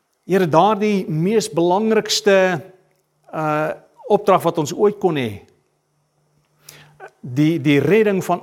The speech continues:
ander se, uh, s-, uh, se siele, Here, is eintlik in 'n groot s-, s-, uh, mate en 'n groot sin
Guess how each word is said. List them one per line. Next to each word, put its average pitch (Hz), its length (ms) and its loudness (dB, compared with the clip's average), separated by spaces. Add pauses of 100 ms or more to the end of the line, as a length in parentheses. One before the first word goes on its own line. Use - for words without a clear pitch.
ander 190 280 0
se, 170 240 -2 (1160)
uh, 135 200 -14 (120)
s-, - 320 -12
uh, - 320 -8
se - 160 -4
siele, 196 320 0
Here, 147 220 0
is 190 100 -6
eintlik 175 300 -2
in 160 80 0
'n 147 100 -4
groot 202 320 2
s-, - 240 -8
s-, - 300 -8
uh, 139 140 -6
mate 147 440 0
en 156 100 -2
'n 139 60 -4
groot 170 240 -4
sin 165 300 -4